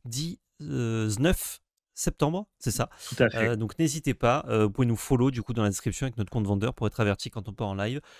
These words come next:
Speaker 1: Si vous êtes là à dix-huit heures jeudi, je serai là, on se régale et j'ai hâte de vous, euh, régaler avec les petits boosters à un euro prix de départ comme ça, bam bam bam, full régalé.
Speaker 2: Ah,
Speaker 1: Il y aura du
Speaker 2: du,
Speaker 1: collector Bloomboro
Speaker 2: du,
Speaker 1: notamment.
Speaker 2: du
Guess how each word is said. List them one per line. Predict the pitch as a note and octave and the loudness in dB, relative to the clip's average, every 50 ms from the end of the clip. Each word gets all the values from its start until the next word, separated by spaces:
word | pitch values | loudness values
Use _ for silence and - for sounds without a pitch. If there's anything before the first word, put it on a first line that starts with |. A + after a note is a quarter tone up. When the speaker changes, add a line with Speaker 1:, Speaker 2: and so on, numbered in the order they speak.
| - - | -20 -18
Speaker 1:
Si | - - - A2+ | -12 -8 -6 -2
vous | G#2+ B2 | -2 -2
êtes | G#2+ - | 0 2
là | A#2 | 4
à | G#2+ | 2
dix-huit | G2+ G2+ G2+ G#2+ G2+ - | 2 2 -2 -4 -2 -2
heures | A2 G2 | -2 0
jeudi, | F#2 G#2 F#2+ G2+ B2 D#3+ E3 - _ _ - | 0 0 0 0 -2 -2 -4 -6 _ _ -8
je | A2+ A#2+ C3 | -4 -2 -2
serai | - - - G2+ | -2 -2 -2 -2
là, | G2 G2+ - - - _ _ - | -4 -4 -6 -8 -12 _ _ -6
on | C#3 C3+ | -4 -2
se | - - | -2 0
régale | C#3 A2 A2 G#2 G#2+ G2+ G2+ B2 - - _ _ _ - | 0 0 0 2 2 2 2 2 -2 -6 _ _ _ -4
et | C3+ A2+ | -2 -2
j'ai | G2+ A2+ A#2+ | 0 2 2
hâte | C#3 C3+ | 0 0
de | B2+ | -2
vous, | G#2+ A2 A2 G#2+ G#2 | -4 -4 -2 0 0
euh, | G2+ G2 | 0 0
régaler | F#2+ A#2+ A2 G#2+ A#2 A2 C#3+ | -2 -2 -2 -2 -2 0 -2
avec | C#3 A#2+ | -2 -2
les | A2 G#2+ | -2 -4
petits | - - - | -2 -4 -4
boosters | C3 B2+ A#2+ - - D3 C3 | -4 -4 -4 -2 -2 -2 -2
à | A#2 A#2 | -2 -2
un | A#2 | -4
euro | A#2 A2+ A2 | -4 -6 -6
prix | A2 - A2+ | -8 -8 -8
de | G#2 | -6
départ | A2+ G#2 - C3+ | -6 -4 -4 -6
comme | - - A2+ | -6 -8 -8
ça, | - - D3+ | -6 -6 -2
bam | D3+ G3+ G3 F#3 | 2 2 2 4
bam | F#3 F3 D#3+ | 2 2 2
bam, | D#3+ F#3+ E3 C3+ _ _ _ _ _ _ | 2 0 0 -2 _ _ _ _ _ _
full | - - - F3 | -16 -10 -6 -4
régalé. | D#3+ D#3 B2+ A#2+ A#2 - | -2 -2 0 2 2 2
Speaker 2:
Ah, | - | 2
Speaker 1:
Il | - | 2
y | F#3 | 0
aura | G3+ C4 | 0 0
du | - G3 | 0 0
Speaker 2:
du, | - - | 0 0
Speaker 1:
collector | A3+ G3+ F#3+ G3 G#3 | 0 0 0 0 0
Bloomboro | F#3 G3+ G#3 G3 F3 D#3+ C3 A#2+ | 0 0 0 2 2 2 2 2
Speaker 2:
du, | A2 | 0
Speaker 1:
notamment. | A2 G2 A#2 G#2+ G2 - | 0 0 -2 -4 -4 -6
Speaker 2:
du | G#2+ - | -10 -10